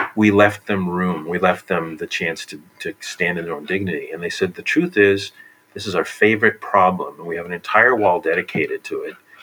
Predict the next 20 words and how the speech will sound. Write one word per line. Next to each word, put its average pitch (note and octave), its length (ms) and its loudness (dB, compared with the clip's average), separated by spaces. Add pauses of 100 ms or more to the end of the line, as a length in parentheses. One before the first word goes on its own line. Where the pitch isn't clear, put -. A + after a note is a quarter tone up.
(260)
We G2 80 -4
love G2+ 300 6
this G#2 220 -2
thing, D2+ 240 -4
and E2+ 100 -8
we F2+ 100 -6
just, F#2+ 240 -6 (420)
we F#2 80 -2
don't G2 200 0
feel G2+ 260 4
that G2+ 80 0
we F2+ 160 -4
have F2 400 2
the - 80 -8
discretion F2+ 640 -4
to - 120 -12
be D#2 140 -4
able D#2 220 -6
to, - 340 -10
um, - 100 -14